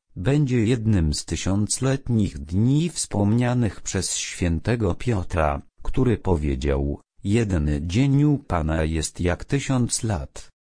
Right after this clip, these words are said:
Ten sam okres w innym miejscu jest nazwany Dniem Chrystusowym, dniem lub okresem chwalebnego panowania Mesjasza.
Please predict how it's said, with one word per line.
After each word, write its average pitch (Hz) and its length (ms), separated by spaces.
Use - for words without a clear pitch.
Ten 90 280
sam 80 400
okres 76 500
w - 240
innym 101 480
miejscu 110 600
jest 113 380
nazwany 82 600
Dniem 104 520
Chrystusowym, 85 1040
dniem 78 520
lub 82 280
okresem 110 760
chwalebnego 76 800
panowania 80 720
Mesjasza. 69 840